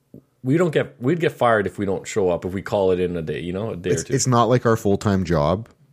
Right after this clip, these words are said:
Speaker 2: is to make lists of the people we're gonna get gifts for. It is
Speaker 1: Exactly.
Speaker 2: Santa Claus's job. Okay. And Missus Claus, I'm sure she alleviates a ton of pressure,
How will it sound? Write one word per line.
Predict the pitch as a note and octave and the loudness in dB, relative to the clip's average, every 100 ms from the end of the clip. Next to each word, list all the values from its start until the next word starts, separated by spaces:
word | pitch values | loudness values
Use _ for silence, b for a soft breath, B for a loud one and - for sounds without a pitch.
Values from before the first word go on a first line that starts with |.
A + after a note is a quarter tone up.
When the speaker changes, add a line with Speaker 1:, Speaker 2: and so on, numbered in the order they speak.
| _ _ _ | _ _ _
Speaker 2:
is | G#2 F#2+ F2 - | 0 0 0 -2
to | G2 | -4
make | F2 E2 - | -2 -4 -2
lists | F2 E2 - | 0 0 -4
of | - E2+ | -4 -6
the | D2+ | -6
people | - - E2 | -4 -2 -2
we're | E2 | -2
gonna | E2 | -4
get | D2+ - | -4 -2
gifts | G2+ - | -2 -2
for. | - B1+ | -4 -4
It | E2 | -2
is | - | -2
Speaker 1:
Exactly. | F#2+ - | -2 -2
Speaker 2:
Santa | G#2 G2+ | 0 0
Claus's | - D2 C#2+ C2+ | -2 -6 -6 -10
job. | - G#1 G1+ - - b b b - | -12 -10 -12 -14 -20 b b b -8
Okay. | F2 E2 D2+ | -4 -4 -2
And | G#2 | -2
Missus | A2 G#2 A2 | -2 -2 -2
Claus, | - G#2+ G#2 - | 2 2 2 0
I'm | F#2+ | -6
sure | - - G#2+ G#2 G2 | -6 -2 2 4 2
she | F#2 F2+ | 0 -2
alleviates | E2 E2 D#2 D2 D2+ | -2 -2 -2 -4 -4
a | |
ton | D#2 D#2+ | -6 -6
of | C#2 | -4
pressure, | - - - | -6 -8 -14